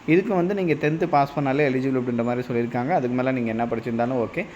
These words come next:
Diploma in Laboratory Technique-க்கான சர்டிஃபிகேட் நீங்க வச்சிருக்கணும். அப்படி இல்லைன்னா நீங்க ட்வெல்த்தில் வந்து பாத்தீங்கன்னா, சயின்ஸ் குரூப் எடுத்து நீங்க பாஸ் ஆயிருந்தாலும் ஓகே, எலிஜிபிள் அப்படின்ற மாதிரி சொல்லியிருக்காங்க. தேர்ட்டி இயர்ஸ் வரைக்கும் எலிஜிபிள் அப்படின்ற மாதிரி சொல்லியிருக்காங்க.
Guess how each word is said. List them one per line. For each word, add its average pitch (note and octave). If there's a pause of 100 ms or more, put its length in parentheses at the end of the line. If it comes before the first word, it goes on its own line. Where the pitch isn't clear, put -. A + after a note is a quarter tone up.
(240)
Diploma F#3+
in F3+
Laboratory E3
Technique-க்கான C#3
சர்டிஃபிகேட் D#3
நீங்க B2
வச்சிருக்கணும். C3+
அப்படி D3+
இல்லைன்னா E3+
நீங்க D#3+ (400)
ட்வெல்த்தில் F#3
வந்து E3
பாத்தீங்கன்னா, D#3
சயின்ஸ் D#3 (100)
குரூப் F3+
எடுத்து D3+
நீங்க C3+
பாஸ் B2
ஆயிருந்தாலும் C3
ஓகே, C3
எலிஜிபிள் B2+
அப்படின்ற A#2
மாதிரி A#2
சொல்லியிருக்காங்க. A#2+
தேர்ட்டி D#3
இயர்ஸ் F3
வரைக்கும் D3+
எலிஜிபிள் B2+
அப்படின்ற A2+
மாதிரி A2+
சொல்லியிருக்காங்க. A2+